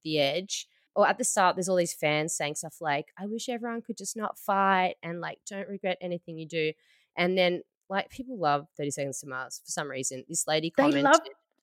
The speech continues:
Speaker 2: this.
Speaker 1: and it
Speaker 2: It's such an intense love.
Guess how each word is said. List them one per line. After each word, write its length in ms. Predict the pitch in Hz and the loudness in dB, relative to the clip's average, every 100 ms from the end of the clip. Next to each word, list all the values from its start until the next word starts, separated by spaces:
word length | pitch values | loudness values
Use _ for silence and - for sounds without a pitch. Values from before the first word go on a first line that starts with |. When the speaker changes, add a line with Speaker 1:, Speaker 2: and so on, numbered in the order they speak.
| _ | _
Speaker 2:
this. 240 | 294 320 160 | -2 0 0
Speaker 1:
and 100 | 170 - | -2 -2
it 100 | 185 - | -2 4
Speaker 2:
It's 180 | 294 - | 4 4
such 340 | - 254 - | 8 8 8
an 80 | 240 | 6
intense 440 | 233 208 170 - | 4 4 0 0
love. 320 | 147 - - | -4 -6 -12